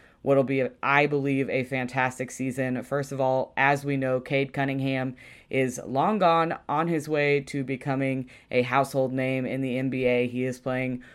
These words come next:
for the Detroit Pistons. He seems to be adjusting very well to N B A and the high-poweredness that goes on in the N B A. So good for him, but we are gonna talk about some of the key returners. Isaac Likely returns for another season.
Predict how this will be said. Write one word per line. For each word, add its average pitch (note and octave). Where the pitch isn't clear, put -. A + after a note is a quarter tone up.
for C#3
the C3+
Detroit B2+
Pistons. D3+
He E3
seems D3+
to D3
be C3+
adjusting C#3
very C3
well C3+
to C3
N C3+
B C3
A B2+
and B2+
the C3+
high-poweredness C3+
that B2+
goes C3
on C3
in C3+
the C3
N C3
B C3
A. B2+
So B2
good F#3
for F#3
him, E3
but D3
we D#3
are D#3
gonna D#3+
talk D#3
about C#3
some C#3+
of B2+
the C3+
key C#3
returners. D#3+
Isaac E3
Likely D3+
returns C#3+
for C#3
another C#3
season. C#3+